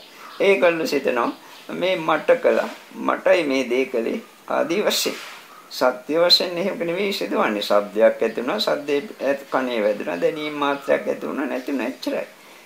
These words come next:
කෙනෙක් නින්දා කළත් එකයි, ප්‍රශංසා කළත් එකයි, බැන්නත් එකයි, විවේචනය කළත් එකයි. හොඳක් කීවත් එකයි, නරකක් කීවත් එකයි, සිදුවන පරමාර්ථය මේ සිද්ධිය ඒකයි. නමුත් ඒක ලෝකයට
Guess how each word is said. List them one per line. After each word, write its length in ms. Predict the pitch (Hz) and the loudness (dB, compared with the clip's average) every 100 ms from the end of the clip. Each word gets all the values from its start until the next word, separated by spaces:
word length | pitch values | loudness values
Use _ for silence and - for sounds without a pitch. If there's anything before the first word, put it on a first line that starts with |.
| - | -8
කෙනෙක් 340 | 127 139 117 | -2 0 0
නින්දා 380 | 104 101 104 110 | -2 0 2 2
කළත් 320 | 110 123 123 131 | 4 2 2 0
එකයි, 260 | 151 175 - | 4 4 4
ප්‍රශංසා 600 | 156 160 151 165 160 - | -2 -2 -4 -2 0 0
කළත් 340 | 151 165 - | -2 -4 -4
එකයි, 260 | - 165 123 | 0 0 2
බැන්නත් 520 | 117 117 120 123 131 | 2 2 -2 -2 -6
එකයි, 240 | - 92 | 0 0
විවේචනය 580 | 107 156 165 156 160 170 | 0 -2 -4 -6 -4 -2
කළත් 360 | - 170 - 202 | 2 2 2 -2
එකයි. 260 | - 165 - - - | 4 4 2 -10 -16
හොඳක් 380 | - 113 120 120 | -8 2 2 2
කීවත් 420 | - 135 131 127 | -4 0 0 0
එකයි, 260 | 135 190 202 | -6 -6 -4
නරකක් 420 | 113 107 135 - | -4 -2 -4 -4
කීවත් 400 | - 120 117 113 | -4 2 2 2
එකයි, 240 | 113 113 110 | 0 0 0
සිදුවන 460 | 104 90 120 139 135 117 - - - | -4 -2 -2 0 0 -2 -10 -20 -8
පරමාර්ථය 720 | - 104 120 147 165 - 156 | 0 2 2 0 0 0 -2
මේ 300 | 156 143 131 110 - 110 - - | 0 0 0 -4 -10 -10 -10 -10
සිද්ධිය 500 | - 117 117 185 202 | -6 -6 -6 2 2
ඒකයි. 460 | 170 202 - 113 - - - - - | 2 0 0 0 -2 -18 -20 -20 -12
නමුත් 340 | 127 135 131 | -6 -6 -2
ඒක 200 | 117 117 120 113 107 | -4 -4 -2 0 2
ලෝකයට 540 | 98 113 - 120 110 | 0 -2 0 0 2